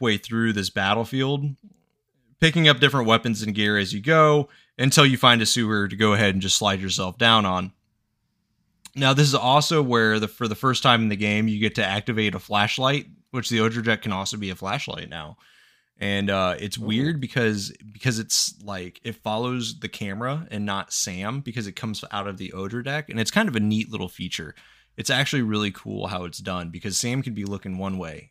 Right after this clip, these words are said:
Speaker 1: but the Odra deck's lighting up the area in another direction. And I actually really like that mechanic. And I think that'd be really cool to put into horror games, uh, later on, because it kinda adds this whole,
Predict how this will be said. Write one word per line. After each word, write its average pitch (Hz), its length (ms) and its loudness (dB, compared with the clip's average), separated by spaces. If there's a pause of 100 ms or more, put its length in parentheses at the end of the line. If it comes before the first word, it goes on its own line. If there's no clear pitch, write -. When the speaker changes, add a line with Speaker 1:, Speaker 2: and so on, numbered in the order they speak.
Speaker 1:
but 101 160 -14
the 98 60 -10
Odra 101 280 -6
deck's 92 260 -6
lighting 92 380 -8
up 87 140 -8
the 90 160 -8
area 87 340 -10
in 80 80 -18
another 80 360 -20
direction. 87 420 -16
And 98 120 -8
I 117 100 0
actually 139 380 2
really 107 260 -2
like 90 320 -10
that 92 160 -8
mechanic. 92 600 -12 (380)
And 104 100 -6
I 98 40 -4
think 123 260 0
that'd 135 140 -2
be 107 100 -4
really 104 360 -2
cool 101 340 -6
to 90 60 -10
put 98 180 -8
into 92 120 -8
horror 92 360 -8
games, 107 480 -6 (440)
uh, 90 300 -4 (380)
later 107 440 -2
on, 110 320 -4 (480)
because 120 280 0
it 104 80 -4
kinda 113 300 2
adds 101 360 -2
this 98 180 -6
whole, 95 720 -4